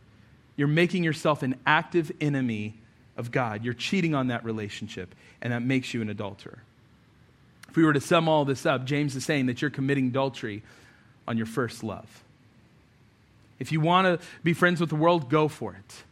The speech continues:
But when you do that, you're knowingly making yourself an enemy of God. So what does this look like to have friendship with the world?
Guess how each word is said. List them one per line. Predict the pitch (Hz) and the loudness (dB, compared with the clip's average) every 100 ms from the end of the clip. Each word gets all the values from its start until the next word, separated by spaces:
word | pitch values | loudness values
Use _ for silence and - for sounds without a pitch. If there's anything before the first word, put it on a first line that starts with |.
| _ _ _ _ _ _ _ _ | _ _ _ _ _ _ _ _
But | 143 | -2
when | 139 156 | 0 2
you | 151 | 2
do | 160 180 | 2 4
that, | 147 | 4
you're | 135 135 | 2 0
knowingly | 147 160 180 165 156 147 | 2 2 2 2 2 2
making | 147 143 151 | 0 -2 -2
yourself | 131 123 120 104 - - - - | -4 -4 -6 -6 -8 -20 -20 -8
an | 120 | -2
enemy | 127 127 113 107 104 - | 0 0 -2 -4 -10 -14
of | - 113 | -14 -10
God. | 120 95 - - _ _ _ _ _ _ _ _ - - | -8 -10 -14 -20 _ _ _ _ _ _ _ _ -20 0
So | 226 | 6
what | 226 | 8
does | 269 220 | 6 2
this | 240 214 | 2 4
look | 226 | 6
like | 202 175 | 4 4
to | 170 | 6
have | 185 170 | 6 6
friendship | 196 196 - 165 | 2 2 2 0
with | 165 | -2
the | 151 | 0
world? | 156 127 - | 0 0 -4